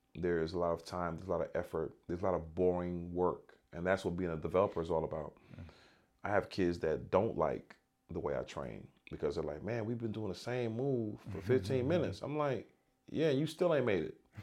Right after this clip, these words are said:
Speaker 1: You still ain't did it right.
Speaker 2: <laughs>
Speaker 1: You still can't shoot," you know? And I have parents,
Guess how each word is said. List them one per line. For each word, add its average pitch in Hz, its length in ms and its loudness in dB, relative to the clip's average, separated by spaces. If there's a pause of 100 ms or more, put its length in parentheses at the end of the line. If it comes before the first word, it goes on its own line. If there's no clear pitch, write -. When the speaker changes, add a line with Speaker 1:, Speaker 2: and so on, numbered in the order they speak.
(100)
Speaker 1:
You 165 100 2
still 165 200 6
ain't 143 120 6
did 123 120 8
it 101 40 6
right. 92 280 4 (200)
Speaker 2:
<laughs> - 200 -8
Speaker 1:
You 165 140 4
still 185 280 12
can't 175 280 6
shoot," - 360 -2 (1000)
you 123 100 4
know? 147 260 4 (340)
And 139 420 8
I 156 200 6
have 147 220 2
parents, 143 640 2